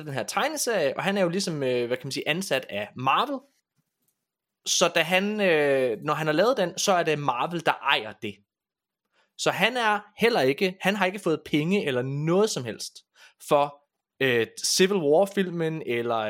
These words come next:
Infinity War, hvor den her karakter, han har skabt, er med. Det får han ikke, fordi det,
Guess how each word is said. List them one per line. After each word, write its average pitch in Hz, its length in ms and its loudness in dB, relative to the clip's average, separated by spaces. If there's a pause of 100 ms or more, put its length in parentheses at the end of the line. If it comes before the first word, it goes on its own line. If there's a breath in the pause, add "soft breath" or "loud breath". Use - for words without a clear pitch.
(120)
Infinity 180 480 0
War, 147 180 0
hvor 147 80 -4
den 165 180 -2
her 156 100 0
karakter, 135 480 -2 (160)
han 104 180 -10
har 165 100 -6
skabt, - 380 -2 (1300)
er 139 120 4
med. 107 200 -8 (1080)
Det 220 100 0
får 196 200 4
han 113 80 -4
ikke, 107 140 -10
fordi 190 240 0
det, 185 360 4